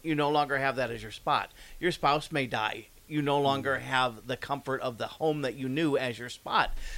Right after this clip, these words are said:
Speaker 1: So you're trying to find some, some other place. And we've had, uh, we found that we are a spot for senior citizens. We had one of our, our, our folks, uh, who was in our senior citizen production of Grease,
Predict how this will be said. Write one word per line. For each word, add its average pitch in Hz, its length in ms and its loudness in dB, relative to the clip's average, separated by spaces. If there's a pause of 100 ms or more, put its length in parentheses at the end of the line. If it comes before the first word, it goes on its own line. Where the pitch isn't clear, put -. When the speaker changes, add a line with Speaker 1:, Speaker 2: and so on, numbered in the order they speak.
(120)
Speaker 1:
So 220 200 8
you're 208 140 8
trying 196 260 6
to 190 60 2
find 175 280 4
some, 151 320 -4
some 143 220 -2
other 135 180 0
place. 254 400 0 (720)
And 165 280 8
we've 175 240 2
had, 147 320 6 (280)
uh, 139 240 6
we 147 140 4
found 185 320 6
that 143 100 4
we 147 140 4
are 135 140 8
a 139 60 6
spot 147 360 2
for 156 100 -4
senior 165 280 -2
citizens. 180 420 -4
We 143 80 2
had 120 160 2
one 151 180 4
of 185 120 2
our, 151 260 6
our, 127 240 4
our 117 160 2
folks, - 480 -2 (460)
uh, 123 160 2
who 156 160 2
was 135 320 6
in 123 380 2
our 127 200 4
senior 202 380 0
citizen 233 440 2
production 160 480 2
of 117 140 -2
Grease, 175 480 2